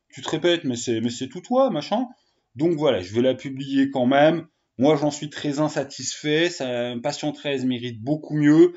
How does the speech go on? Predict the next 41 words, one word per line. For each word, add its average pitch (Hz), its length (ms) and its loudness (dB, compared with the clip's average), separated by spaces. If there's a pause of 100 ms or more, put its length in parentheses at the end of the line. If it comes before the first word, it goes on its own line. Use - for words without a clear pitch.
(360)
mais, 120 200 -2
euh, 117 140 2
je 117 100 -4
ferai 139 160 -6
beaucoup 139 280 -6
mieux 147 200 2
quand 135 140 -4
j'aurai 110 220 -6
le 113 60 -12
temps 151 160 -4
de 151 60 -8
faire 117 200 -12
beaucoup 120 260 -8
mieux, 151 220 0
puis 117 160 -12
l'énergie 139 420 -4
de - 60 -20
faire 107 160 -12
beaucoup 120 300 -8
mieux, 151 220 0
hein. 131 120 -4
Je - 100 -14
vous 104 100 -10
l'ai 117 120 -2
fait 120 180 -8
hier 135 220 -6
entre 113 240 -12
deux 117 120 -4
voyages 135 400 -2
à 110 40 -4
la 107 120 -6
déchetterie, 120 580 -8 (460)
parce - 160 -16
que 143 120 -8
j'avais 135 280 -2
beaucoup 135 380 -6
envie. 139 300 -6 (640)
Mais, 202 240 4
euh, 196 180 2
voilà, 175 500 4
bon. 175 380 4